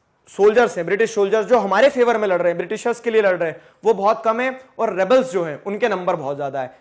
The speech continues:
ठीक है। तो हम दि-, दस हैं, तो ये पचास हैं, तो पिटाई तो होना तय है। उसके बाद में उन्होंने बोला कि उसके पहले तक हमें जमींदार वगैरह का सपोर्ट रहता था, लेकिन अब क्या हो गया, "Every village is held against us,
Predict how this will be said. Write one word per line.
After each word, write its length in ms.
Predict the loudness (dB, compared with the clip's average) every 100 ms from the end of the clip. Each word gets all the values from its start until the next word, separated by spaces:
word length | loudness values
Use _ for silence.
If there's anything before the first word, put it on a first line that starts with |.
| -6
ठीक 100 | 0
है। 80 | 0
तो 80 | 0
हम 200 | -4 -6
दि-, 200 | -8 -2
दस 220 | 0 0
हैं, 120 | -2 -2
तो 100 | -2
ये 120 | -2
पचास 400 | -2 0 0 -2
हैं, 220 | -10 -12 _ 0
तो 160 | 2
पिटाई 360 | 2 0 0 0
तो 120 | 2
होना 160 | 0 -2
तय 160 | -2
है। 320 | -2 -2 -6 -12 _
उसके 200 | -12 -2
बाद 100 | -2
में 80 | 0
उन्होंने 180 | -2 -2
बोला 200 | 0 -2
कि 220 | -2 -8 -10 _ -4
उसके 300 | -2 0 0
पहले 220 | 0 0
तक 120 | 0 -2
हमें 180 | -2
जमींदार 360 | -2 -2 0 2
वगैरह 220 | 2 0
का 100 | -2
सपोर्ट 320 | -4 0 2
रहता 200 | 2 -2
था, 60 | -2
लेकिन 180 | -2 -2
अब 100 | 0
क्या 160 | 0
हो 60 | 2
गया, 200 | 2 2
"Every 140 | 0 0
village 260 | 2 0 0 -2
is 140 | -2 0
held 180 | -2 0
against 400 | -2 0 0
us, 100 | 0